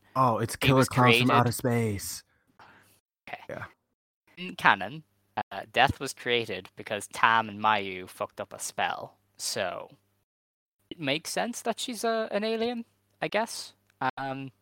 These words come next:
Speaker 2: but that is our, our next S W A championship match. So
Speaker 1: You know
Speaker 2: everybody was like, "Oh, Mayu's going to A E W to defend this belt," and Rossi was like, "Nuh-uh, we got aliens." So
Speaker 1: They
Speaker 2: Yeah.
Speaker 1: random, like, wrestler,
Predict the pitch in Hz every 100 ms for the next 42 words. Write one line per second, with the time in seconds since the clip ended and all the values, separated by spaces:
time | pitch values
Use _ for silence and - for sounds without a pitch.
0 | _ - 135 143 151 147 147 - 139 143
1 | - - 139 - 135 143 143 180 180 135
2 | - 110 - - _ - 123 123 160 170
3 | 156 147 156 160 147 147 143 131 180 170
4 | 135 160 180 160 175 160 - 156 156 135
5 | 147 139 139 120 151 143 135 - 143 143
6 | - 131 123 120 120 131 135 - 135 123
7 | 120 127 147 135 135 139 - - _ _
8 | _ _ - 123 123 123 110 101 107 -
9 | - _ _ - - 117 107 107 107 _
10 | _ _ _ _ _ _ _ _ _ _
11 | - - 127 170 202 117 107 113 120 120
12 | 117 - 113 165 - 226